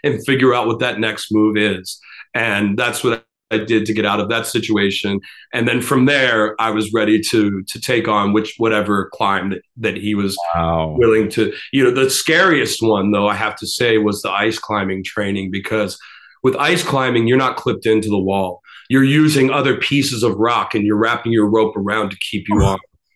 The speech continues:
Speaker 1: You've got the crampons on your feet and a pickaxe, ice pick. And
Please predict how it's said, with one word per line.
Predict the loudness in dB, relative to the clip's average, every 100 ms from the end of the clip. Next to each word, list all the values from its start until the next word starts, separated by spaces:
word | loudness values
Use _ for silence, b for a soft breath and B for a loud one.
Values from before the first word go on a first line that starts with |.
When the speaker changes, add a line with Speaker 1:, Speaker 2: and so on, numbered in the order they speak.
| _ B B B
Speaker 1:
You've | -2 0
got | 0
the | -2
crampons | -2 0 0 0 0 2
on | 2
your | 2
feet | 2 2 2 2 0
and | -4
a | -4
pickaxe, | -2 -2 0 -2 -2 -4
ice | -2 -2 -2
pick. | 0 0 -2 B B B -4
And | 0 2 2 0 -4